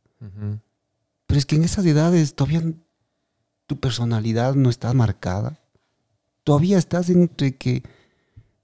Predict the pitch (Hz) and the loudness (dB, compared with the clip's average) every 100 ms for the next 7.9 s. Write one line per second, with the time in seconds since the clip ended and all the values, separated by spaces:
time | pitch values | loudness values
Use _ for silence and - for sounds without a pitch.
0 | _ - 117 151 156 165 151 131 - 160 | _ -14 2 4 6 4 0 -4 -4 -4
1 | - 156 151 151 156 139 139 151 156 156 | -2 0 2 2 2 0 0 0 2 2
2 | 156 147 - _ _ _ _ _ _ _ | 0 -2 -10 _ _ _ _ _ _ _
3 | _ _ 143 151 151 156 147 156 143 143 | _ _ 0 2 2 2 2 0 0 2
4 | 156 147 139 143 127 151 156 151 151 - | 4 4 4 4 2 2 4 2 0 -4
5 | - 156 - _ _ _ 127 - 160 185 | -8 -8 -10 _ _ _ -20 -6 -4 -2
6 | 185 - - - 175 - - - - 127 | -4 -8 -16 -12 -10 -10 -12 -12 -4 -2
7 | 127 151 165 143 123 - - 160 | -2 -4 -2 -4 -4 -6 -6 -8